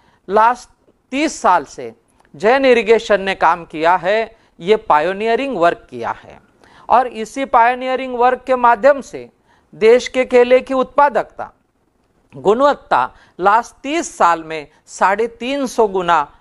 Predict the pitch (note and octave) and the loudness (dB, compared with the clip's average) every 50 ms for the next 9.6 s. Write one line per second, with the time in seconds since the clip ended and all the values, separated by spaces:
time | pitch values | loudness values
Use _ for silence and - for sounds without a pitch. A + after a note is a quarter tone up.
0 | _ _ _ _ _ _ _ _ _ _ - F#3 - - - - C4 - - A3 | _ _ _ _ _ _ _ _ _ _ -8 -8 -8 -8 -10 -10 -4 0 2 2
1 | G#3 G#3 G#3+ - - F3+ F3+ - - - C4+ C#4 A3 C4+ B3 - - G3+ - - | 2 2 0 -2 -2 -6 -8 -6 -2 0 0 0 2 0 -2 -2 -2 -8 -4 0
2 | G3 E3+ F3+ F#3 F3 D#3+ D#3+ D3+ D3 C3+ _ _ _ _ _ E3 D3+ G3+ A3+ A#3 | 0 0 0 -2 -6 -8 -8 -8 -8 -10 _ _ _ _ _ -6 0 4 4 4
3 | A#3 - - - - - A#3 G#3 A3 A#3 A3+ C#4+ B3 - C4 G#3+ - - A3 G3+ | 4 2 -2 -10 -6 -2 -2 -2 -2 -2 -8 -10 -8 -8 -8 -8 -6 -6 -6 -6
4 | G3+ A3 G#3+ - - F3 E3+ - - G#3+ G#3+ F3+ D#3 E3 D#3+ D3 C#3+ - _ _ | -4 -8 -10 -4 -2 -2 -2 -2 -2 -2 -2 0 0 0 0 -2 -4 -8 _ _
5 | _ - G3 G3 G3 - B3+ B3 G#3+ - - - F3+ E3+ D#3 D#3+ D3+ - - E3 | _ -4 -2 -2 -2 0 4 4 4 4 4 0 0 0 0 -4 -8 -6 -4 -2
6 | D3+ D3 C#3+ - _ _ _ - - - - G#3 G#3+ B3 B3 B3+ - - A3 G3+ | -2 -2 -2 -4 _ _ _ -20 -12 -4 -2 -2 -2 -2 -4 -8 -8 -8 -14 -14
7 | F3+ E3 - F#3 - - D#3+ D3 - - D3+ C#3 C#3 - G3 G3+ E3+ A#2+ C3 C3 | -14 -10 -12 -10 -6 -6 -8 -8 -8 -12 -12 -10 -8 -8 -8 -8 -8 -8 -12 -12
8 | G#2+ G#2+ A2 G2+ F2 F2+ - - _ _ _ _ _ _ _ - - F3+ G3+ G3 | -12 -16 -20 -20 -20 -20 -20 -20 _ _ _ _ _ _ _ -2 2 2 2 2
9 | F#3+ F#3 - - C#4 C4 F#3+ D#3+ D3 D3 C3+ C3+ | -2 -6 -6 -6 -4 -4 -2 -2 -2 -4 -4 -6